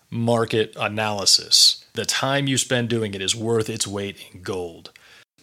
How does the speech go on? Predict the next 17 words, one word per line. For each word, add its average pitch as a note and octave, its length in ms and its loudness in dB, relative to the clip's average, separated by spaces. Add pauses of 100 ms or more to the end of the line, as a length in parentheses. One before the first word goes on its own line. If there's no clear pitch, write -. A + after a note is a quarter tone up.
(320)
I C#3 120 4
hope D#3 240 6
that C3 200 4
you'll C#3+ 140 6
find B2+ 640 -2 (280)
this B2 280 0
message B2 760 2 (100)
inspirational C3 1080 2
and A2 140 -8
motivational, G2+ 1120 2 (320)
because A#2 300 0
that D3 340 6
is B2 260 2
the A2+ 200 -4
goal G2+ 680 -2
of G#2 320 -4
this G2+ 560 4